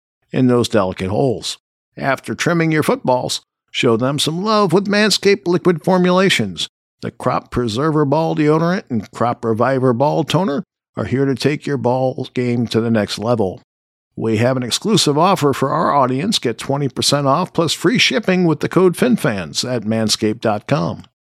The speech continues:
Manscaped also threw in two free gifts to their Performance Package four point oh, the Manscaped Boxers and the Shed Travel Bag. So get twenty percent off and free shipping with the code finfans at manscaped dot com.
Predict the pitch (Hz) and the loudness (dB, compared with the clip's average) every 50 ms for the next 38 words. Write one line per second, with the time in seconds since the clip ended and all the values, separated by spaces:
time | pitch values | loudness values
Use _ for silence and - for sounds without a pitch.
0 | _ _ _ - - 123 156 196 170 - - 175 180 180 - 160 165 226 - 143 | _ _ _ -6 -2 0 0 0 0 0 0 0 0 0 0 -2 -2 -2 0 0
1 | - - 190 160 135 123 - - 127 123 120 123 127 127 127 - - 165 175 139 | 0 2 2 2 2 2 2 0 0 2 2 0 0 0 0 2 2 2 2 0
2 | - - - - 277 240 - 113 110 131 156 - - - - - - - - - | 0 -2 -2 -2 -2 -2 0 -2 -2 0 -2 -2 -4 -4 -6 -10 -16 -18 -6 -2
3 | 131 127 120 123 117 107 - - 110 - 135 131 123 117 110 104 - - - 120 | -2 0 0 0 -2 -4 -4 -8 -8 -4 -2 0 0 0 0 -2 -4 -2 -2 -2
4 | 117 110 - 110 104 - - 131 127 117 120 - 120 120 120 113 110 113 - 240 | -2 -2 -4 -6 -6 -4 -4 -4 -4 -4 -4 -2 -2 -2 0 0 -2 -2 -2 -4
5 | - - _ _ _ _ _ _ - - 104 104 110 120 127 120 - - - 131 | -6 -10 _ _ _ _ _ _ -10 -6 -4 -2 -2 -2 -2 -2 -2 -2 -2 -2
6 | 139 135 - - 127 131 143 - - - 214 240 247 175 151 151 180 254 285 269 | -4 -4 -2 0 0 2 2 0 0 -2 -2 -2 -2 -2 -4 -4 -2 -2 -2 -2
7 | 262 - 233 208 - - - 180 202 185 170 - 170 202 196 170 - 139 113 113 | -2 -2 -2 -2 0 0 0 0 0 0 -2 0 0 0 0 0 -2 -2 0 -2
8 | 95 90 98 98 - - - _ _ _ _ _ _ _ _ _ _ _ - - | -2 -2 -4 -8 -12 -16 -20 _ _ _ _ _ _ _ _ _ _ _ -10 -8
9 | 135 110 107 107 131 113 - - - 143 165 240 285 240 185 - 156 - - 208 | -6 -6 -6 -6 -8 -10 -8 -4 0 0 2 2 0 -2 -2 -2 -2 0 0 2
10 | 226 233 196 180 190 202 - - 147 113 - - 160 220 180 - - 170 156 120 | 2 2 4 4 4 4 2 2 0 0 0 0 0 2 2 2 2 2 0 0
11 | 139 143 156 160 156 151 - - - - 160 180 214 202 - - 254 214 185 - | -2 -2 -2 -2 -2 -2 -4 -4 -2 0 2 2 2 2 0 2 2 2 2 0
12 | 123 113 113 127 147 - 147 - 113 120 127 143 151 - - - 147 165 165 - | 0 -2 -2 -2 -4 -4 -4 -4 -4 -4 -4 -4 -4 -4 -2 -2 -2 -4 -4 -4
13 | 147 143 - - - - 143 110 104 110 120 | -4 -4 -4 -6 -6 -4 -4 -2 -2 -4 -8